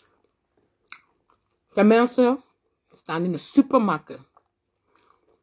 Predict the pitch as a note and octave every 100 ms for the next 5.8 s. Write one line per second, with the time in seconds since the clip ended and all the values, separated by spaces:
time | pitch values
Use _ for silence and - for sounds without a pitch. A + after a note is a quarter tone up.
0 | _ _ _ _ F#3 B3+ - _ _ _
1 | _ _ - - _ _ _ _ - A3+
2 | G#3 A3 G3 - A#3 A#3+ - _ _ _
3 | _ _ _ _ _ _ _ _ _ _
4 | _ _ _ _ _ _ - D4+ D#4+ D4
5 | C4+ B3+ C4 B3 F3 C#4 D4+